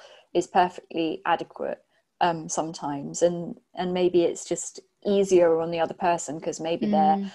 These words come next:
Speaker 1: a parent and are doing something else at the same time. And so just being conscious of other people's home scenarios and I guess just accepting it. Like, there's no other choice, really. I'd rather do a conference call than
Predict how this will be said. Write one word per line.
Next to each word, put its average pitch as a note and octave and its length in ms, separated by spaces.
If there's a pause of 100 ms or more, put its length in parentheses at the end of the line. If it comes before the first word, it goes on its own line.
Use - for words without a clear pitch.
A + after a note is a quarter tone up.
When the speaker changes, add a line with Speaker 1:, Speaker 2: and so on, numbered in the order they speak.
(160)
Speaker 1:
a F#3 60
parent E3+ 520
and F3 120
are E3+ 40
doing E3+ 320
something D#3+ 320
else D#3+ 300
at - 80 (200)
the F3 160
same D#3+ 240
time. E3+ 460
And D3 200 (200)
so - 120
just C4+ 220
being A3 160
conscious G3 400
of F#3+ 80
other E3+ 160
people's E3 760 (180)
home F3 320
scenarios D#3 920 (480)
and F#3 580 (440)
I B3+ 40
guess D#4 300
just F#4+ 240
accepting - 640
it. D3+ 200 (100)
Like, F#3+ 180
there's G#3 200
no A#3 240
other F#3+ 180
choice, G3+ 460
really. C#3 340
I'd F#3 200
rather G3+ 380
do F3+ 200
a D#3+ 80
conference D#3 480
call E3+ 480
than E3+ 520